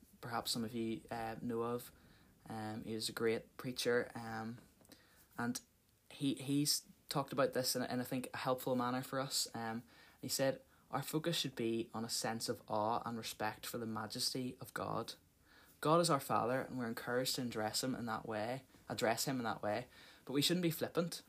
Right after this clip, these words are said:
uh, about that. We shouldn't, um, downplay that, um, but we're, we shouldn't downplay God, you know, and, and, and be flippant about him and, and, and, and think little of, of that. Um, we're always to maintain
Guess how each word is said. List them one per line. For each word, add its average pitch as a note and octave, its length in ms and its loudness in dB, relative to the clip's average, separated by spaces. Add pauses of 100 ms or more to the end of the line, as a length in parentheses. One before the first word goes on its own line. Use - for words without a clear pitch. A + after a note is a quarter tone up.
(120)
uh, D3 240 0
about D#3 280 -2
that. D#3 200 0
We - 60 -8
shouldn't, B2+ 560 -2
um, G#2+ 460 -6 (1080)
downplay A#2 540 4
that, D#3+ 380 2 (300)
um, A2 520 -6 (360)
but A#2 220 0
we're, A#2 240 4 (460)
we C3 80 -2
shouldn't C3+ 240 4
downplay A2+ 420 2
God, G#2+ 480 4
you A2 100 -4
know, A2 200 -2
and, F#2+ 120 -4
and, G2+ 140 -2
and A2+ 140 -4
be A2+ 100 -4
flippant C3+ 380 -4
about C#3+ 280 0
him D3 220 0
and, A2 160 -4
and, G#2+ 160 -6
and, A2 160 -6
and A2 180 -8
think A#2 220 -6
little - 220 -2
of, D3+ 160 0
of D3 220 -2
that. D#3+ 300 2 (560)
Um, A2+ 460 -2 (260)
we're C3 280 2
always C#3+ 500 2
to - 80 -2
maintain A2 560 -2